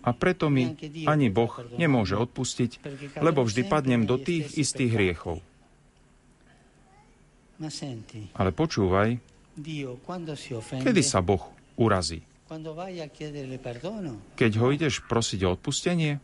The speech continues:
Speaker 2: Mai.
Speaker 1: Nie, nikdy.
Speaker 2: Dio soffre
Speaker 1: Boh
Speaker 2: quando
Speaker 1: trpí,
Speaker 2: noi
Speaker 1: keď si
Speaker 2: pensiamo
Speaker 1: myslíme,
Speaker 2: che non possa
Speaker 1: že nám nemôže
Speaker 2: perdonarci.
Speaker 1: odpustiť,
Speaker 2: Perché,
Speaker 1: pretože
Speaker 2: come
Speaker 1: je
Speaker 2: dirgli,
Speaker 1: to, ako keby sme mu
Speaker 2: sei
Speaker 1: povedali,
Speaker 2: debole nell'amore.
Speaker 1: "Si slabý v láske."
Speaker 2: Dirle questo a Dio è brutto,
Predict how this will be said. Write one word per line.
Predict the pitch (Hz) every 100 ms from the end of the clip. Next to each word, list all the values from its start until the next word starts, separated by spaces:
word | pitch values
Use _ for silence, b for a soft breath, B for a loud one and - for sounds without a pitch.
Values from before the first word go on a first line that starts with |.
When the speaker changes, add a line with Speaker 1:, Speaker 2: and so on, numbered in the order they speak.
| -
Speaker 2:
Mai. | 156 226
Speaker 1:
Nie, | 196 196 104 85 -
nikdy. | 190 175 104 85 - - _ _
Speaker 2:
Dio | - 170 220
soffre | 190 - 220 - -
Speaker 1:
Boh | 139 139
Speaker 2:
quando | -
Speaker 1:
trpí, | 190 202 110 95
Speaker 2:
noi | 87 -
Speaker 1:
keď | 170 156
si | - - 113
Speaker 2:
pensiamo | 104
Speaker 1:
myslíme, | 120 - 110 104 120 131
Speaker 2:
che | 165
non | 165 165
possa | - 165 -
Speaker 1:
že | 110
nám | 123 117 113
nemôže | 156 180 165 123
Speaker 2:
perdonarci. | 113 -
Speaker 1:
odpustiť, | 139 - - 135 - - - - - -
Speaker 2:
Perché, | 143 135 - 165
Speaker 1:
pretože | 185 143 147 123
Speaker 2:
come | 120
Speaker 1:
je | 117
Speaker 2:
dirgli, | -
Speaker 1:
to, | 113
ako | 120 120 117
keby | 123 117
sme | 113 113
mu | 95
Speaker 2:
sei |
Speaker 1:
povedali, | 120 120 113 107 104 101
Speaker 2:
debole | 120 120
nell'amore. | - 110 113 101
Speaker 1:
"Si | -
slabý | 147 156 143 101
v | 87
láske." | 90 85 - - 85
Speaker 2:
Dirle | 143 160 139
questo | - 139 -
a |
Dio | 120 139 151
è |
brutto, | 113 135 135 131 -